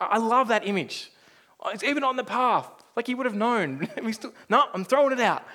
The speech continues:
I'm throwing out the word of God everywhere that I go." And that's kinda why we exist as a church. As we celebrate our ninth birthday, as we think through what God has been doing in us and through us, we exist to spread the word of God with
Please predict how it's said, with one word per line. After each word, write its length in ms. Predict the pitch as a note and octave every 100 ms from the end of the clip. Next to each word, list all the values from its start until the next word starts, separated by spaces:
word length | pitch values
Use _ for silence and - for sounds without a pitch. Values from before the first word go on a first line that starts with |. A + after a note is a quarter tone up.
| - -
I'm 80 | -
throwing 360 | E3+ C4 C4+ A#3+
out 120 | A#3+
the 60 | A3
word 200 | A#3+ A#3
of 60 |
God 220 | G#3 G#3
everywhere 540 | G#3+ A#3 A#3+ A#3+ A3+ G#3+
that 140 | G#3
I 120 | F#3+
go." 340 | F3+ F3 C#3 A2+ - - _ _ _ _ _ _ _ _ _ _ _ _ _ _ -
And 80 | B3
that's 60 |
kinda 240 | - E4+ E4+
why 140 | C#4+
we 140 | B3
exist 280 | G3+ F3 B3
as 100 | G#3+
a 60 | F#3+
church. 480 | - B3 - - - _ _ _ _ _
As 100 | G3+
we 80 | G#3+
celebrate 480 | - B3+ C4 A#3 G#3+
our 140 | F#3+
ninth 280 | F#3+ G3+ F#3+
birthday, 380 | G3+ G3 G3+ G3
as 80 |
we 80 | F#3+
think 260 | - A#3+ A#3+
through 220 | A3 G3+ - -
what 180 | A3
God 180 | F3+ G#3
has 100 | G#3
been 160 | G3 G3
doing 260 | G3+ G3
in 140 | G#3 G#3+
us 240 | G#3+ G#3
and 180 | - E3+
through 200 | - G3+
us, 180 | F3+ - - - -
we 140 | A#3+
exist 480 | G#3+ F#3 C#4 C4+ -
to 80 | G3+
spread 480 | - - A#3 B3
the 80 | G3+
word 240 | G3 A3 G#3
of 160 | F3
God 380 | G#3+ G#3 G3 G3
with 160 | G3